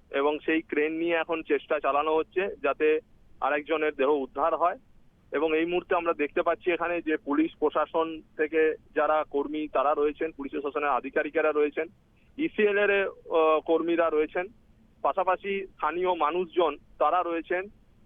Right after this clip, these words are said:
এবং তারা যেটা দাবি করছিলেন যে দ্রুত উদ্ধারের। দেখো, গতকাল রাত বারোটা নাগাদ এই ঘটনা ঘটেছে। ভোরবেলার দিকে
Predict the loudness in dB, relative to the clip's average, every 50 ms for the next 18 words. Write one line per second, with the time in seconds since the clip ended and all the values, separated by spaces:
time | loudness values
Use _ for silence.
0 | -2 -2 0 0 0 -2 0 0 2 2 4 4 4 2 2 0 -2 -4 -2 -2
1 | 0 0 2 0 0 -2 -2 0 0 -2 0 0 0 0 2 2 0 0 0 -2
2 | -2 -2 -6 -2 0 0 2 0 -2 -2 -2 0 0 0 -2 -4 -6 -10 _ _
3 | _ -20 -8 -4 -2 -2 0 0 0 0 0 0 0 0 2 2 2 2 2 0
4 | 0 0 0 0 0 2 0 0 0 0 0 0 0 0 0 0 0 0 0 0
5 | 0 -2 0 0 0 -2 0 0 0 0 0 -2 -6 _ _ 0 0 2 2 2
6 | 0 2 2 2 0 0 -4 -8 -4 -2 -2 0 0 -2